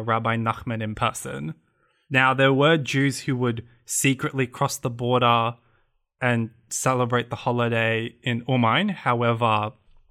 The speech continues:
but the Soviets cracked down on this quite hard, and the last foreigner to celebrate Rosh Hashanah in Uman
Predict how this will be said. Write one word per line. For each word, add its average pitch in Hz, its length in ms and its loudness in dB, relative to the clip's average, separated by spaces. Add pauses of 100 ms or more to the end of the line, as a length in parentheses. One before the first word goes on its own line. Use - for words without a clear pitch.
(520)
but 123 260 2
the 113 80 0
Soviets 123 500 0
cracked 120 260 -4
down 117 200 2
on 117 100 -2
this 117 140 -8
quite 110 280 -4
hard, 127 480 4 (400)
and 120 380 0
the 120 680 -2 (560)
last 135 840 2
foreigner 131 640 4
to 120 140 -6
celebrate 123 480 0
Rosh 120 240 -4
Hashanah 120 560 -2
in 120 160 -4 (100)
Uman 131 480 0